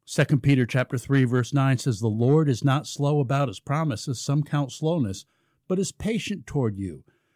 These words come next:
not wishing for any to perish, but for all to come to repentance."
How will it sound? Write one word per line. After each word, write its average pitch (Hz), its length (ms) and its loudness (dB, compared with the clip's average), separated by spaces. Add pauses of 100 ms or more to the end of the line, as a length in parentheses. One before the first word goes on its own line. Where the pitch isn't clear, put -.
(220)
not 190 240 -2
wishing 180 360 2
for - 260 -8
any 190 280 0
to 165 100 -4
perish, 143 560 -6 (640)
but - 160 -6
for 117 200 0
all 107 220 2
to - 120 -8
come 98 220 -4
to 101 120 -8
repentance." - 760 -10